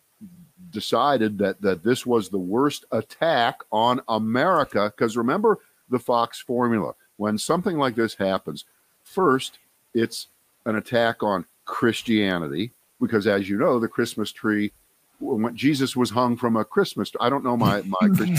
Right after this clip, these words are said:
Speaker 2: That's, that's,
Speaker 1: They hung
Speaker 2: that's
Speaker 1: him from a
Speaker 2: exactly what
Speaker 1: Christmas tree.
Speaker 2: happened.
Speaker 1: The original Christmas ornament, wasn't he?
Speaker 2: <laughs> He was. That's what happened. He was, he was, he was the angel hopper. That's exactly
Speaker 1: Okay.
Speaker 2: what happened.
Speaker 1: All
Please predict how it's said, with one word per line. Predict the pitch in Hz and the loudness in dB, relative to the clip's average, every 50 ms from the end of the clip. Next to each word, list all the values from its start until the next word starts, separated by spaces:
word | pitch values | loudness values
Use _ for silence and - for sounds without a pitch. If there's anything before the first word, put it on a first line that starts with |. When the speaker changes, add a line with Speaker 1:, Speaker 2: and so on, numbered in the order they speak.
| - - | 2 2
Speaker 2:
That's, | 208 202 - - - | 2 2 2 0 2
that's, | 208 208 202 151 156 | 2 4 4 4 2
Speaker 1:
They | 208 185 175 - 131 | 2 2 2 0 -2
hung | - 165 160 156 | -2 0 2 4
Speaker 2:
that's | 185 143 208 | 4 4 6
Speaker 1:
him | 165 | 4
from | - 131 170 | 4 4 2
a | |
Speaker 2:
exactly | - - - 190 190 175 | 0 0 0 2 4 4
what | 165 165 156 | 6 6 6
Speaker 1:
Christmas | |
tree. | 156 156 143 170 147 - 165 | 6 4 4 4 2 2 4
Speaker 2:
happened. | 151 139 156 | 4 6 6
Speaker 1:
The | |
original | 170 143 143 151 147 131 | 4 4 4 2 2 2
Christmas | - 160 156 143 - 151 147 127 - | 2 2 2 2 2 -2 -2 0 2
ornament, | 170 185 165 135 113 101 98 - | 2 4 4 4 2 0 0 0
wasn't | 101 104 113 113 127 135 160 165 196 | 2 2 2 2 0 0 -2 -2 -4
he? | 196 185 - - - | -6 -10 -8 -4 -2
Speaker 2:
<laughs> | 220 | 0
He | 233 | 2
was. | 226 196 165 131 - - 160 160 185 | 2 2 2 2 0 -4 -8 -6 -2
That's | 185 170 185 185 214 | 0 0 0 2 2
what | 214 185 - | 2 2 4
happened. | - 208 170 127 117 123 | 4 2 2 2 0 -2
He | 135 | -2
was, | 139 139 131 - | -2 -2 -2 0
he | 151 135 | -2 -2
was, | 131 131 | 0 0
he | 139 143 135 135 | 0 0 0 0
was | 135 135 | -2 -2
the | 139 151 147 | -2 0 2
angel | 147 156 175 170 147 175 170 | 2 2 2 2 2 2 2
hopper. | 165 156 135 - - 110 87 73 85 | 4 4 4 2 0 -4 -8 -6 -4
That's | 104 120 123 147 | -6 -6 -4 -6
exactly | 135 117 123 131 123 127 120 - | -8 -4 -2 0 0 2 0 0
Speaker 1:
Okay. | 127 | -2
Speaker 2:
what | 123 120 113 | -2 -2 -2
happened. | 107 107 101 95 - - 85 80 _ - - - - - - | -2 -2 -4 -4 -6 -12 -16 -18 _ -20 -20 -20 -16 -10 -8
Speaker 1:
All | 95 80 64 | -8 -8 -8